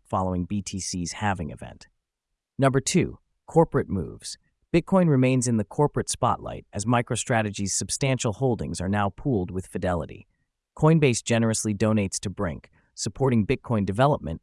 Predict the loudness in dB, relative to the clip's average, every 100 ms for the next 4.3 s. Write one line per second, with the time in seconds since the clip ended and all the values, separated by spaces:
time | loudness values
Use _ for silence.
0 | _ -6 0 0 0 -4 -6 -2 -2 0
1 | -2 -2 -2 -2 -6 -4 -4 -2 -4 -2
2 | -4 -6 -10 -12 -8 -6 -6 -6 -6 -2
3 | -2 -2 -6 -6 -6 -10 -10 -8 -8 -10
4 | -14 -16